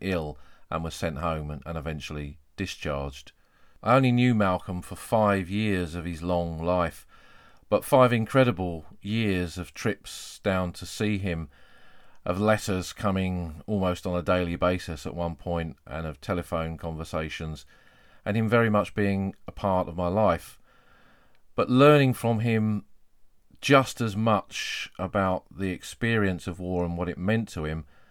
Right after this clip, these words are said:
as the war itself, and the way that things like the pineapples could trigger the remembrance of that experience.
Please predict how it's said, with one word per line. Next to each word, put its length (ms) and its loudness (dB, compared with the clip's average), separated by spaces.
as 120 -6
the 80 -8
war 300 0
itself, 680 -4
and 120 -4
the 60 -2
way 480 2
that 180 -8
things 240 -4
like 260 0
the 60 -16
pineapples 1040 -4
could 160 -14
trigger 460 -2
the 100 -6
remembrance 800 0
of 100 -6
that 220 -4
experience. 920 -8